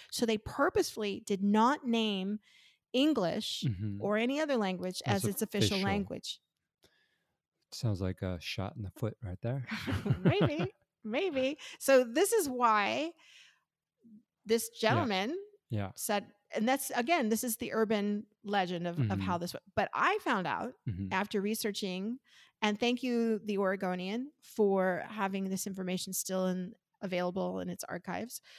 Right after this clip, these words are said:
Speaker 1: that actually what happened was, well, let me, let me step back a little bit. Uh, you know who our sponsor is?
Speaker 2: Uh, yes, I do.
Speaker 1: Who is it?
Speaker 2: <laughs> You,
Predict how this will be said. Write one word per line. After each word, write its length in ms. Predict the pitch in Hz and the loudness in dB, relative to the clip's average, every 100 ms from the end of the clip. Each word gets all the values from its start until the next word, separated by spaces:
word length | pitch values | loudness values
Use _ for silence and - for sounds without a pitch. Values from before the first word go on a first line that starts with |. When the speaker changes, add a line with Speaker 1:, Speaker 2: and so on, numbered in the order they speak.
| - - - - | -20 -20 -20 -4
Speaker 1:
that 260 | 220 240 - - | 0 0 -2 -4
actually 480 | 415 403 - 311 277 | -6 -4 -2 0 0
what 180 | 254 | 0
happened 480 | 247 294 311 302 285 | -2 -4 -4 -2 0
was, 380 | 202 185 180 - | 0 0 0 -2
well, 300 | 226 240 - | 2 2 2
let 100 | 254 294 | 2 2
me, 180 | 285 247 | 0 0
let 140 | 262 | 0
me 80 | 247 | 0
step 280 | - - - | -2 -4 -2
back 220 | 165 165 | -4 -2
a 60 | |
little 200 | 170 160 | -4 -4
bit. 220 | 170 160 - - _ _ 202 | -2 -4 -4 -14 _ _ -2
Uh, 160 | 190 - | -2 0
you 160 | 208 | 2
know 100 | 226 | 4
who 120 | 233 254 | 4 4
our 100 | 233 | 0
sponsor 420 | - 170 175 175 - | -2 -4 -4 -4 -6
is? 220 | 226 - _ _ _ _ _ _ _ _ _ _ 170 | -6 -10 _ _ _ _ _ _ _ _ _ _ -4
Speaker 2:
Uh, 360 | 110 104 104 | -2 0 -2
yes, 260 | 98 104 - | -2 -2 0
I 120 | 104 | 0
do. 340 | 101 147 180 104 - | 2 0 0 -4 -2
Speaker 1:
Who 140 | 196 | -2
is 160 | 202 214 | -2 -6
it? 120 | - _ _ _ _ _ _ _ _ _ _ _ _ _ _ - | -10 _ _ _ _ _ _ _ _ _ _ _ _ _ _ -12
Speaker 2:
<laughs> 60 | - - - - - - - _ - - - | -10 -10 -14 -18 -20 -20 -20 _ -20 -8 0
You, 140 | 120 | 0